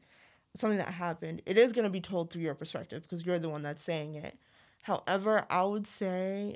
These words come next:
the best way is try to be respectful to that experience and especially to the people who are experiencing that experience. So they may not necessarily have the op-, like, the same, um, opportunity you have to n-, uh, vocalize, you know, what's happening.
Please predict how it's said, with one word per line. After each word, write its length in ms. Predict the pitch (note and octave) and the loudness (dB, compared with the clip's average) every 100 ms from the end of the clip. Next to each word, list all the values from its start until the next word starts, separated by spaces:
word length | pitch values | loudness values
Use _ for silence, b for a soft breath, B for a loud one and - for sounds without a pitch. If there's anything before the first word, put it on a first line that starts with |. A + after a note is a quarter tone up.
| - | -6
the 140 | F3+ | -6
best 380 | F3 F3+ F3+ - | -4 -4 -4 -6
way 160 | E3+ F3 | -2 -2
is 200 | - E3+ | -4 -10
try 300 | - - F#3 | -12 -6 -4
to 60 | F#3 | -2
be 80 | F#3+ | -4
respectful 500 | F#3+ - E3+ E3+ E3+ | -4 -6 -8 -6 -8
to 180 | - E3+ | -6 -4
that 160 | E3+ | -2
experience 880 | E3 - - F3+ G3+ A#3+ C#4 - - - B B B B - | -4 -8 -8 -4 -2 -2 -4 -8 -18 -20 B B B B -2
and 460 | F#3 F3+ F3 E3+ - | 2 4 4 0 -2
especially 480 | F3+ - G3 F#3 G3 | -6 -4 -4 -2 -6
to 140 | - | -4
the 80 | F3 | -4
people 260 | E3+ E3+ E3+ | -4 -4 -4
who 120 | D#3+ | -2
are 80 | D3 | -4
experiencing 560 | - - D3 C#3+ E3+ | -6 -10 -8 -8 -8
that 120 | - - | -8 -10
experience. 680 | - - G1+ G1+ G1+ - - B B B | -12 -12 -12 -10 -14 -16 -20 B B B
So 140 | F#3+ | -2
they 320 | E3+ G3 A3+ | 2 4 4
may 160 | C4+ C#4 | 4 4
not 220 | A3+ E3+ | 4 4
necessarily 640 | F#3 - F#3 F3+ F3 E3+ | 0 -4 -2 2 2 2
have 400 | E3+ E3 D#3+ D#3+ | -2 0 0 -2
the 100 | E3 D#3+ | -4 -4
op-, 200 | D#3 - | -4 -4
like, 200 | D#3 D#3 | -4 -6
the 100 | E3 | -8
same, 600 | - E3 E3+ D#3+ E3 E3+ b b b b | -4 -2 -2 -2 -6 -10 b b b b
um, 160 | E3+ - | -4 -2
opportunity 540 | E3+ E3+ G3 F3+ E3 | -4 -4 -4 -2 -4
you 300 | D#3+ D#3 G#3 | -4 -2 -4
have 480 | E3+ D3 C#3 D#3+ - - | -2 -6 -6 -10 -16 -16
to 460 | - E3+ D3 C#3 - _ - - - | -8 -6 -6 -8 -14 _ -18 -16 -6
n-, 120 | F3+ - _ - | -6 -6 _ -6
uh, 160 | - F3 | -2 0
vocalize, 640 | D#3+ F3+ - D#3+ - - E3 | 2 0 0 -4 -2 -4 -6
you 60 | |
know, 100 | D#3+ | -6
what's 160 | C#3+ C#3+ | -8 -10
happening. 640 | - D3+ D#3 - - G#2+ | -6 -4 -4 -12 -14 -14